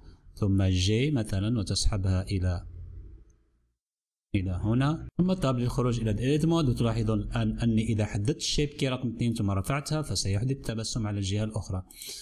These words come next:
وهاته للتبسم على الجهة الثانية. بإمكانك التبسم على جهة وبإمكانك التبسم على جهتين، وذلك لإصلاح الأمر. ثم أضغط تاب وأمسك هاته وهاته، وربما أنزلهما جي،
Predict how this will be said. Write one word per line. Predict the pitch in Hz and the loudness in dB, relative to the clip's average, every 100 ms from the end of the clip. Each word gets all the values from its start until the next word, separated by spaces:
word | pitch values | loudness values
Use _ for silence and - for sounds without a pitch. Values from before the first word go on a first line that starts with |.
| - _ - | -18 _ -4
وهاته | 147 147 143 143 151 | 0 2 0 0 -2
للتبسم | 113 110 117 107 107 123 | -2 -4 -2 0 0 0
على | 110 104 | 0 0
الجهة | 110 | 0
الثانية. | 107 104 90 - - - | 0 -2 -4 -8 -16 -8
بإمكانك | - 113 123 120 | -2 0 0 0
التبسم | - 110 110 - 107 | -2 -2 0 0 0
على | 101 98 | 0 0
جهة | 92 104 131 156 | 2 2 2 2
وبإمكانك | 131 113 107 104 | 0 0 -2 -2
التبسم | 98 101 104 131 | -2 -2 0 2
على | 123 | 2
جهتين، | 117 107 110 107 87 - - _ | 2 2 0 -2 -4 -6 -16 _
وذلك | 107 110 107 - | -2 0 -2 0
لإصلاح | 101 95 - 101 - - 104 | 0 0 -4 -6 -4 -2 -2
الأمر. | 101 - 131 160 - - - | -2 0 0 0 -10 -18 -4
ثم | 147 165 | -2 0
أضغط | 160 117 104 101 | 0 0 0 0
تاب | 113 127 131 | 0 0 0
وأمسك | 98 90 - _ - - _ - 107 101 - | -2 -4 -8 _ -20 -20 _ 0 2 2 2
هاته | 95 98 - 98 | 2 2 2 2
وهاته، | 98 98 113 151 123 | 2 2 0 2 4
وربما | 101 92 95 104 | 4 4 2 2
أنزلهما | 110 107 131 98 90 87 | 2 2 4 4 2 0
جي، | 87 98 123 - | 0 2 0 -4